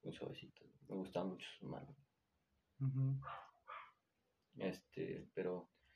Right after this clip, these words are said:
Speaker 1: sí, güey, o sea, es que no, no sé cómo explicarle, ¿sí?
Speaker 2: Ujú.
Speaker 1: Tendría que poner la mano en una ruca aquí y decirle,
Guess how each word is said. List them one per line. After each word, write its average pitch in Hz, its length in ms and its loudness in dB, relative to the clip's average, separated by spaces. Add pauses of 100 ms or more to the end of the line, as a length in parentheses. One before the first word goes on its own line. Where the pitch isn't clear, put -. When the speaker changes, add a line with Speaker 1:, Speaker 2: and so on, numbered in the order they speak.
(300)
Speaker 1:
sí, 135 140 10
güey, 135 140 12
o - 20 12
sea, 117 220 8 (520)
es - 120 0
que - 80 10
no, 139 100 12
no 135 160 12
sé 139 80 8
cómo 147 160 12
explicarle, 107 560 4
¿sí? - 80 -6
Speaker 2:
Ujú. 139 1300 2
Speaker 1:
Tendría 113 240 10
que 117 80 6
poner 127 240 12
la 131 80 12
mano 127 180 12
en 127 80 12
una 127 120 12
ruca 123 220 8
aquí 120 200 6
y - 20 10
decirle, 104 500 2